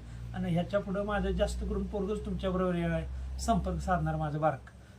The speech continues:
त्याला जरा दहावी झाली का नाही, मग त्याच्या हातात हे सगळे द्यायचं आणि आपण रिटायरमेंट घ्यायची. दास, जोवर आपला हातपाय चाललाय तोवर मी तुमच्याशी संपर्क साधणार.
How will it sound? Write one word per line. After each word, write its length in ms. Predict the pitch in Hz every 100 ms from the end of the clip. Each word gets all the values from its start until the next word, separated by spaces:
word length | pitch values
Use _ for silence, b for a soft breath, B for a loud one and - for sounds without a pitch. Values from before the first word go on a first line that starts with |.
| -
त्याला 160 | 180 180
जरा 160 | 185 185
दहावी 360 | 196 147 175
झाली 260 | 220 180 190
का 60 |
नाही, 140 | 180 175
मग 100 | 175 -
त्याच्या 200 | 175 180
हातात 240 | 147 170
हे 100 | 170
सगळे 320 | 165 165 170
द्यायचं 340 | 160 175 170 185 - B B -
आणि 140 | 170
आपण 200 | 170 -
रिटायरमेंट 540 | 180 160 - 180 180 165
घ्यायची. 320 | 135 - - - - - - - - - - - -
दास, 220 | 165 - - - - - - - - - -
जोवर 180 | 170 175
आपला 220 | 175 175
हातपाय 300 | 170 170 170
चाललाय 340 | 170 180 165 170
तोवर 220 | 175 170
मी 180 | 165 180
तुमच्याशी 460 | 175 160 170 165
संपर्क 340 | 180 147 165 147
साधणार. 380 | 175 147 160